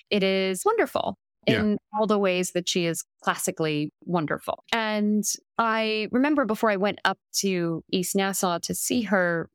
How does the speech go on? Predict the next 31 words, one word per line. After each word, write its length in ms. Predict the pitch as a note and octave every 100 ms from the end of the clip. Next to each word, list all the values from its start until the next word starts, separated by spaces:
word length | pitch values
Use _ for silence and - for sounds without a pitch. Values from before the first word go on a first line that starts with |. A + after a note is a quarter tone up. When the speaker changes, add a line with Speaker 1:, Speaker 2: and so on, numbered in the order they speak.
| E3 E3+
Speaker 1:
reading 800 | G3+ G#3 G3+ F#3 E3+ E3+ E3+ - _ -
a 40 |
profile 400 | C4 C4 B3 A3
of 140 | G3+ -
her 200 | G#3+ G3
that 120 | F3+
had 140 | F#3+
been 120 | F3+
written 240 | F3 - F#3
in 120 | F3
The 60 | F3
New 100 | F3
Yorker 540 | F3+ G3 F#3+ F#3+ F3
some 260 | - F#3 E3
ten 280 | - G3 F3+
years 220 | E3 D#3
ago 240 | D3+ E3
or 140 | D#3 D#3+
so 240 | - D#3+
by 160 | D#3 D#3
Dana 320 | D#3+ D3+ D3+
Goodyear. 720 | E3+ D#3 D#3+ D3+ D3 D3 - - -
And 500 | E3 D#3 D3+ D3+ D#3+ - _ -
there 340 | E3 E3 D#3+
is 380 | D#3+ D3+ D3 - -
a 80 | - -
pretty 200 | G4+ F#4
extended 460 | G#3+ - A3+ G3 F3
meditation 840 | E3+ E3+ F#3+ F#3 F3+ E3+ D#3+ D#3+ -
in 220 | F#3 F#3
there 480 | F3 D#3+ D#3 D3+ D3+